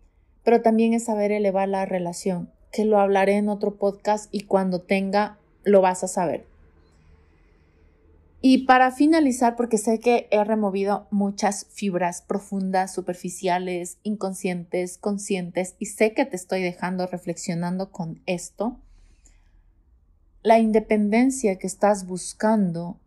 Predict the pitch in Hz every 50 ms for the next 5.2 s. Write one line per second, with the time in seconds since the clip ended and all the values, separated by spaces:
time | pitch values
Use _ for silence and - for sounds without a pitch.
0 | _ _ 208 202 - - - 202 202 - 196 190 - _ - 226 214 202 196 185
1 | - - - 196 185 175 175 - - 190 - - - _ _ 208 196 202 220 226
2 | 233 233 214 196 202 - 180 175 - - 190 190 190 185 170 165 165 175 180 -
3 | - _ _ _ _ _ _ _ _ _ _ - 202 202 208 214 208 254 247 247
4 | 240 240 - 233 233 226 226 - 202 190 196 - 190 180 185 185 180 170 165 160
5 | 160 160 165